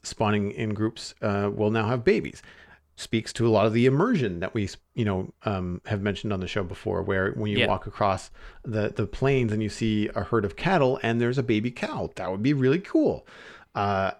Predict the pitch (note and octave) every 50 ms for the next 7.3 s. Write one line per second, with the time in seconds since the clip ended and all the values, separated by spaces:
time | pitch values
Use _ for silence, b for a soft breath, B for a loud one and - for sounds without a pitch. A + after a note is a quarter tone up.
0 | _ - B2 A#2+ - - A#2+ A2 - G#2 G2 - G2+ F#2+ - - - - _ -
1 | A2 A#2 B2 - A#3 F#3 - - - - _ _ _ _ _ _ _ _ - -
2 | C3 B2 A#2+ B2 - - D4+ D#4+ D4+ A3 - - D#3+ F3+ G3+ G3+ G3 D#3 C#3+ D#3+
3 | E3 D#3 - D3 B2 - A2 F2 D#2 - - - - - _ _ _ _ _ _
4 | _ _ _ _ - A#2+ B2+ A#2+ - _ _ _ - - - B3+ C4+ C#4 C4+ C4
5 | B3 - _ - F#3+ G#3+ G3+ G3 E3+ F3 F#3 F#3 F3 F3+ F#3 F3+ - - D3+ D3+
6 | D#3 D3 C#3+ C#3 - - B2 A#2+ A#2+ A#2 G#2 - _ _ _ _ - B2 A2 -
7 | - G2 E2+ - - -